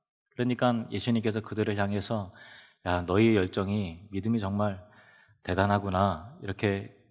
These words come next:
인정하고 칭찬하신 것이 아니라,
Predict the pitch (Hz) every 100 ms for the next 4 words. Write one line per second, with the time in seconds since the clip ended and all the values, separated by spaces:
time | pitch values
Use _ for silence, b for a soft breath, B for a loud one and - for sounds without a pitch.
0 | - 98 101 104 98 104 104 110 - B
1 | B B B - 160 139 143 123 135 123
2 | 110 127 92 95 110 80